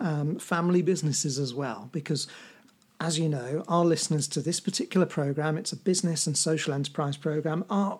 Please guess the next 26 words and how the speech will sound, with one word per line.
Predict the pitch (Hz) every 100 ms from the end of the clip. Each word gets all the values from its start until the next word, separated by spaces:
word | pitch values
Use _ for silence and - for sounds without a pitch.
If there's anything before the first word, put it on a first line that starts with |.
| -
people | 220 190 202
running | 156 151 151
businesses. | 143 143 123 - 226 - - - - - - - -
And | 175 185 180 185 180 - - _
they're | 175 190 -
always | 247 247 226 165
looking | 170 147 160 147
for | - -
practical | - - - - - 170
things | 147 175 160 156 -
that | 131 -
they | 147
can | 143 143
do. | 131 113 101
So, | - - 110 208 - - - -
um, | 226 214 226 240 359 359
to | - 135
strengthen | - - 208 226 - 170
their | 160 147
business | 160 151 247 220 -
and | 143
to | 147
run | 131 151 143
good | 123 233 -
quality | - 160 147 - 143 - _ -
businesses, | 180 175 165 - 190 208